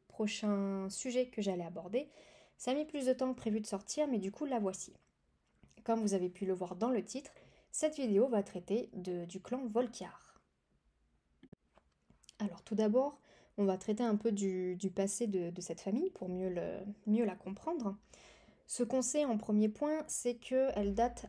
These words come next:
avant l'existence de l'empire de Cyrodiil. Ça, on le sait dans la quête de Dawnguard dans Skyrim, quand on trouve Serana, donc je vais revenir dessus plus tard, elle n'a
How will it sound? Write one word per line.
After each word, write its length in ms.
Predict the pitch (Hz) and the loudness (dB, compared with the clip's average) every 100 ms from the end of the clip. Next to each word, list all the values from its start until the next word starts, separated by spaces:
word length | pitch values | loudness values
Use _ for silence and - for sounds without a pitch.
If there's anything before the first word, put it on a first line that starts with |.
| - | -2
avant 380 | 220 214 240 254 | 0 2 2 4
l'existence 680 | 226 208 208 - 240 254 | 2 0 -2 -2 -2 0
de 100 | 208 | 2
l'empire 420 | 208 202 202 269 226 | 4 4 2 -2 0
de 100 | 220 | 0
Cyrodiil. 580 | - 220 214 - 208 - _ | 0 0 0 -2 -14 -18 _
Ça, 340 | - - 220 233 | -6 -2 2 4
on 80 | 214 | 4
le 100 | 190 | 4
sait 300 | - 240 214 | 4 4 4
dans 120 | 190 | 2
la 120 | 180 | -2
quête 320 | - 214 202 | 0 0 0
de 260 | 202 180 175 | -2 -2 0
Dawnguard 580 | 185 190 190 196 220 208 | 0 0 2 2 0 -2
dans 160 | 190 | -4
Skyrim, 520 | - - 180 208 285 302 - - - - | -6 -6 -6 -4 -4 -6 -16 -20 -20 -8
quand 200 | 202 196 | -4 -2
on 80 | 190 | -2
trouve 240 | 240 240 | -2 -4
Serana, 500 | - 196 190 254 302 - | -2 0 2 0 -4 -12
donc 100 | 226 | -12
je 60 | - | -8
vais 80 | 180 | -8
revenir 240 | 175 180 | -6 -8
dessus 240 | 175 175 180 | -8 -10 -8
plus 160 | 185 | -8
tard, 180 | 180 262 - - - - _ - | -4 -6 -6 -20 -20 -20 _ 2
elle 160 | 208 | 6
n'a 140 | 202 | 6